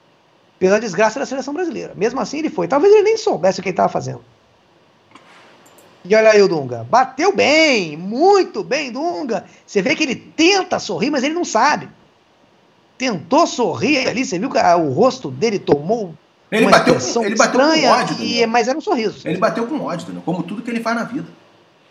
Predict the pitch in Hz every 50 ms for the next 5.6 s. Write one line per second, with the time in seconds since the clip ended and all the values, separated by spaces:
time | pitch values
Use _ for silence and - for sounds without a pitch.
0 | _ _ _ _ _ _ _ _ _ _ _ _ _ - 320 - 466 480 403 247
1 | 208 240 285 285 226 202 180 - 240 233 233 - 170 156 180 202 160 113 - -
2 | _ _ _ _ _ _ _ _ _ - - 170 175 165 156 151 165 170 175 160
3 | 156 160 160 151 156 160 196 247 277 277 233 185 165 156 160 170 190 170 143 127
4 | 147 156 196 226 233 240 233 214 202 175 156 135 - - - - 202 180 - -
5 | 262 269 196 135 139 170 208 208 - - -